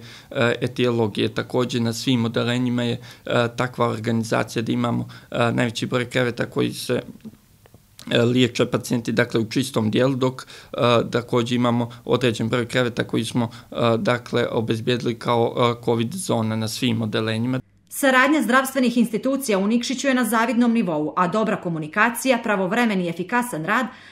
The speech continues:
Speaker 2: neophodni kako bi se pacijentima pružile odgovarajuće i što kvalitetnije usluge.
Speaker 1: Protok rada je takav da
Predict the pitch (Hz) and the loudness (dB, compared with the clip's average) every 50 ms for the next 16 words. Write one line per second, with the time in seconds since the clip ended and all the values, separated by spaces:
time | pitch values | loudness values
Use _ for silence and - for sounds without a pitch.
0 | - - 226 247 262 262 254 254 - 262 247 214 240 240 220 185 - 202 170 185 | 2 6 6 8 8 6 4 4 2 4 4 4 4 2 2 0 -2 -2 -2 -2
1 | 180 - 180 185 185 180 - 226 240 247 254 240 269 240 196 175 - 220 254 247 | -2 -4 -6 -6 -6 -6 -2 0 2 2 2 2 2 0 0 0 -2 -2 -2 0
2 | 202 247 240 233 240 240 262 262 240 262 240 214 208 220 226 226 233 240 240 - | 0 2 2 2 2 2 2 2 4 4 4 4 4 2 2 2 0 0 0 0
3 | 226 196 196 - - - 277 269 269 214 190 170 165 170 185 185 185 196 202 190 | 2 2 0 0 0 0 0 0 0 0 -2 -2 0 -2 -4 -4 -2 -2 -2 -2
4 | 160 147 147 - - 160 160 170 160 151 - - _ _ _ _ _ - 131 131 | -4 -6 -8 -8 -8 -8 -4 -4 -4 -6 -6 -14 _ _ _ _ _ 0 0 0
5 | 131 - 123 110 - 139 131 135 123 110 123 117 113 - 131 127 131 - 117 113 | 2 2 0 0 0 0 0 0 2 4 2 2 4 2 0 0 2 -2 0 2
6 | 127 127 123 - | 2 0 0 -2